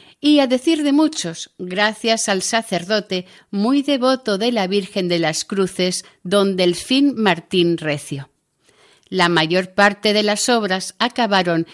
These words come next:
en mil novecientos noventa y seis.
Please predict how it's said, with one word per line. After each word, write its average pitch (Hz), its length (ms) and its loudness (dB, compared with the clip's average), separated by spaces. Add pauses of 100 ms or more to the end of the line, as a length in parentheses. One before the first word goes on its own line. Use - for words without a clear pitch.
(120)
en 202 260 2
mil 269 220 2
novecientos 180 800 -2
noventa 160 460 -6
y 151 40 -10
seis. - 520 -12